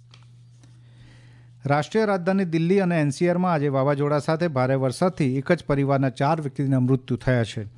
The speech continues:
આ ઉપરાંત વીજળી અને ઝાડ પડવાની ઘટનાઓમાં ભારે નુકસાન થયું હોવાના અહેવાલ છે. ભારે વરસાદથી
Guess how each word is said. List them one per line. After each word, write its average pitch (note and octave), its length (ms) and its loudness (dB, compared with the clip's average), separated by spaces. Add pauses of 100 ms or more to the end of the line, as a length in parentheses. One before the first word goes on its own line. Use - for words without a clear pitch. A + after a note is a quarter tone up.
(320)
આ C3+ 60 -4
ઉપરાંત D#3+ 320 0
વીજળી D3 340 0
અને F3 160 -2
ઝાડ C#3+ 220 0
પડવાની C#3 400 0
ઘટનાઓમાં C#3 540 0
ભારે B2+ 220 0
નુકસાન B2+ 360 2
થયું B2+ 260 0
હોવાના C#3+ 220 0
અહેવાલ A2+ 360 -2
છે. G#2 180 -10 (800)
ભારે D3+ 180 0
વરસાદથી F#3+ 680 0